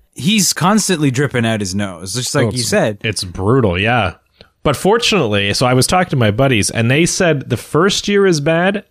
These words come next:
Speaker 2: After the first year, it's pretty good.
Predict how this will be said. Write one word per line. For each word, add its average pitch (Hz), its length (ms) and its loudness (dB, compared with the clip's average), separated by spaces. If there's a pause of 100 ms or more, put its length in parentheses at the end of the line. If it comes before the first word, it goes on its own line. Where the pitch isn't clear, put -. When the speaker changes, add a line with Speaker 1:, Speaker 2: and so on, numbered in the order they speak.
(160)
Speaker 2:
After 165 380 0
the 135 60 2
first 127 440 0
year, 104 440 2 (120)
it's 113 160 -4
pretty 104 240 -4
good. 82 240 -10